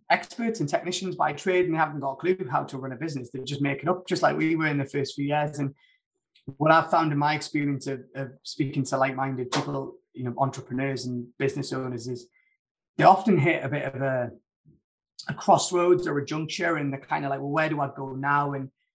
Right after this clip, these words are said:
it's all too much, and they're not spending enough time on the business, and they're too much kind of doing, you know, all themselves. You know, they've probably done five years, they've gone five years, but they've never been on a course, or they've never read a book or whatever. And, and for me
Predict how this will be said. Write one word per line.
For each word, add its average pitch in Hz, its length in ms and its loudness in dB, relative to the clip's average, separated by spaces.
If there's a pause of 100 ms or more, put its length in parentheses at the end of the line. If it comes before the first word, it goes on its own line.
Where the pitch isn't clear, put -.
(400)
it's - 160 -4
all 165 200 4
too 139 220 -4
much, 180 440 -2
and 139 140 -2
they're 139 100 -2
not 156 160 4
spending 143 340 -2
enough 135 240 -8
time 135 260 -2
on 123 120 -4
the 120 60 -8
business, 165 640 0
and 135 120 -6
they're 131 100 -6
too 156 200 -2
much 143 340 -6
kind 135 200 -6
of 120 100 -10 (420)
doing, 151 220 6
you - 600 -4
know, 143 140 2
all 170 140 10
themselves. 170 640 4
You 175 80 2
know, 147 80 4
they've 139 120 -2
probably 151 240 2
done 143 120 -4
five 147 440 2
years, 170 260 2
they've 143 80 -10
gone 147 220 -6
five 156 240 2
years, 170 240 0
but 147 80 -6
they've 135 100 -6
never 139 200 -6
been 139 200 -6
on 135 100 -4
a 131 40 -8
course, 175 460 2
or 143 40 -6
they've 131 140 -6
never 135 220 -4
read 135 140 -2
a 135 160 -6
book 190 240 -2
or 135 80 -2
whatever. 139 380 0
And, 135 140 -6 (520)
and 135 140 0
for 156 100 0
me 165 400 4